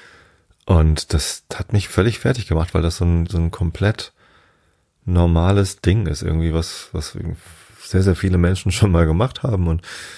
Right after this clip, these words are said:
ne, junge Menschen, wie alt war sie da gewesen, als sie die Passfotos gemacht hat, vielleicht elf oder zwölf, was weiß ich. Ähm, und, und sie wirkt dann so fröhlich und das ist irgendwie so,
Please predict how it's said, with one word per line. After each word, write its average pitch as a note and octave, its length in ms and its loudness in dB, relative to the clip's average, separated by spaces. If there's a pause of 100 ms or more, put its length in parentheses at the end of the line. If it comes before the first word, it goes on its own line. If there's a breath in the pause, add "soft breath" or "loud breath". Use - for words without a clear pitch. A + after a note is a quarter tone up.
(140 loud breath)
ne, B2+ 180 2
junge F#2+ 280 4
Menschen, F#2+ 540 2
wie F2+ 200 -4
alt F2 220 -2
war F2+ 80 2
sie F2 60 0
da F2 120 2
gewesen, F2+ 420 2
als E2+ 120 2
sie F#2 120 -4
die - 180 -12
Passfotos F#2+ 480 0
gemacht F#2 240 2
hat, E2+ 80 0
vielleicht - 260 -2
elf F#2 280 0
oder E2+ 120 -2
zwölf, - 360 -2
was - 160 -10
weiß G2+ 80 -8
ich. F#2 180 -6 (720 loud breath)
Ähm, E2 460 4 (920 loud breath)
und, E2 720 2 (1400)
und D#2+ 220 0
sie D#2+ 140 0
wirkt - 180 2
dann F2 100 2
so E2 80 2
fröhlich G#2 480 0
und E2 120 -2
das E2+ 120 -8
ist F2 140 -8
irgendwie E2+ 200 -2
so, E2 300 4